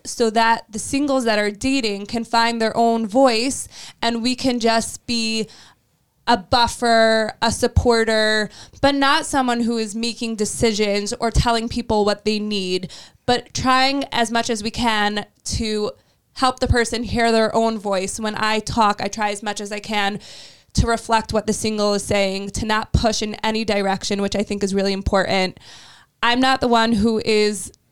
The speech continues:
going to have the respons-, uh,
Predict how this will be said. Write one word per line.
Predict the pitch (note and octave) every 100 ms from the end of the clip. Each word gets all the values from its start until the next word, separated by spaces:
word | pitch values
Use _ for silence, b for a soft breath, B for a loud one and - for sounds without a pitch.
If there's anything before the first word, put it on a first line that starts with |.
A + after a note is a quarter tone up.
| _
going | - A#3+ A#3 A#3+ A#3+
to | B3+ - - A#3 A3 G#3+ G#3+ - _ _
have | - - B3+
the | A3+
respons-, | A#3+ - A3+ A#3 A#3 - _
uh, | B3+